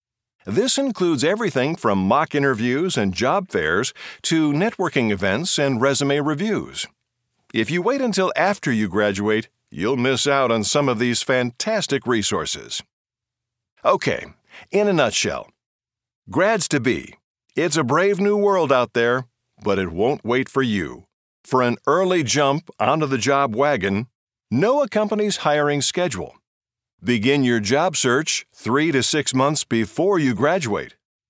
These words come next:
Visit your school's career or employment center for information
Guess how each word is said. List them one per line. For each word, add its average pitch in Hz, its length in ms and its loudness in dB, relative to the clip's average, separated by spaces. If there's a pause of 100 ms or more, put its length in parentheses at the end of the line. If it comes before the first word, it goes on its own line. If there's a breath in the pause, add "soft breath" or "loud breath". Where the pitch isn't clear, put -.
(260)
Visit 202 380 0
your 147 220 0
school's 156 420 0
career 123 580 0
or 147 220 2
employment 120 520 0
center 110 360 2
for 127 180 0
information 120 800 0